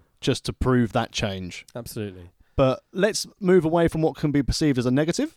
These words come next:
Speaker 1: We then get our wonderful hype video for our main event of the evening. Now, I agree with you. The main event should have been Becky and Charlotte, but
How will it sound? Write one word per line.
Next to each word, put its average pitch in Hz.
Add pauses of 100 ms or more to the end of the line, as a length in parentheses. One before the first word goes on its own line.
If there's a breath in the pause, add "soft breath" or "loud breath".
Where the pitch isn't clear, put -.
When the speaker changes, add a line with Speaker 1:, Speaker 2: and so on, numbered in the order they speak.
Speaker 1:
We 127
then 151
get 120 (120)
our 107
wonderful 127
hype 135
video 104
for -
our 120 (480)
main 135
event 135
of 123
the 139
evening. 113 (160 soft breath)
Now, 117 (380)
I 131
agree 147
with 117
you. 127 (100)
The 127
main 139
event 131
should 147
have 135
been 135
Becky 135
and 120
Charlotte, 107 (580 soft breath)
but 110